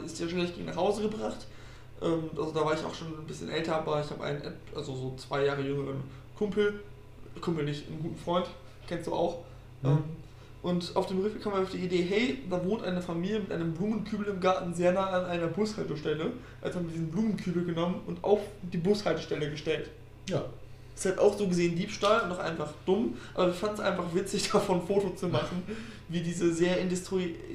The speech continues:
Speaker 1: indus-, industrielle, äh, Baustelle, äh, durch diese Blumen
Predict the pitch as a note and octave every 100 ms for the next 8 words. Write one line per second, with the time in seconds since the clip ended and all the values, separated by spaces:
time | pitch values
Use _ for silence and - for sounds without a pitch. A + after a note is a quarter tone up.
0 | E3 - G3+ F#3+ G#3 - - - - A#3+
1 | E4 E4 - - F3 G#3+ - - F#3 E3+
2 | F3 F3+ F3+ E3+ E3+ E3 F3 - - C#3+
3 | - - - - - - E3 E3 E3 E3
4 | E3+ D#3+ E3 F#3 D#3 D3